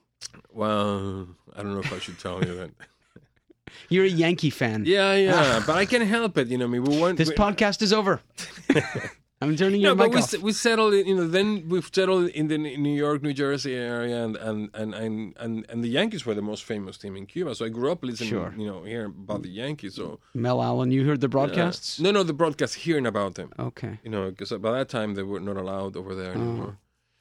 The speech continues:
Speaker 1: So then we came in Miami, and there was, you know, we came without a cent, without an instrument, you know, and somebody there, friend Tony Arce, lent me a guitar, you know, and I was in Miami less than a year. Then we, we moved up to, to New Jersey,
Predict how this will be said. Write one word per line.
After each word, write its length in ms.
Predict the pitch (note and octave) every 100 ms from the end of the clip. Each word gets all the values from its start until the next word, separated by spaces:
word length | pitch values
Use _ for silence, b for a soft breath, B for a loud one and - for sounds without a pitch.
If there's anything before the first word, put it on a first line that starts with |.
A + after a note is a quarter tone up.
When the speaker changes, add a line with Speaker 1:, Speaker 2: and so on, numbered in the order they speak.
| _ _ _ -
Speaker 1:
So 140 | F3
then 180 | F#3 A3+
we 80 | B3
came 320 | F3+ E3+ F3+
in 100 | F#3
Miami, 380 | F#3 D#3 D3 D3+
and 80 | C#3
there 80 |
was, 340 | C3 B2 A#2+ -
you 100 | B2+
know, 120 | A#2+
we 160 | A2+ A#2+
came 360 | C#3+ C3 C3
without 280 | A#2+ A2+ G#2+
a 60 | G2+
cent, 340 | - D3 C#3+
without 260 | A#2+ A2+ G#2
an 120 | G#2+
instrument, 640 | C3+ C3 C3+ C3 B2+ A#2
you 60 | A#2
know, 360 | A2 G#2 G2+ G2+
and 380 | G#2 G2+ G2 F2+
somebody 420 | - A#2+ A2+ A2
there, 400 | G2+ G#2 G2+ G2+ F#2+
friend 360 | - G#2 G2+
Tony 240 | G#2 G2+ G2
Arce, 260 | G2 G2
lent 240 | F#2+ G2 F#2+
me 80 |
a 40 | G2+
guitar, 500 | G2+ B2+ A2 G2 G2+ _ _ _ _ -
you 80 | G#2
know, 200 | G2 G2
and 120 | G2
I 40 |
was 200 | G#2 -
in 60 | G#2
Miami 280 | G2+ G#2 G#2
less 200 | G#2+ -
than 100 | A2+
a 40 |
year. 200 | A2+ A#2
Then 160 | A2 G#2
we, 140 | G#2+ G2
we 180 | G#2 A2
moved 300 | G#2+ A2 -
up 160 | G#2 -
to, 440 | G#2 G2 G#2 - _ _ _ _ _ _ _ _ _
to 80 | A#2
New 160 | A2 G2+
Jersey, 640 | D3+ E3+ C#3 A2 A#2+ -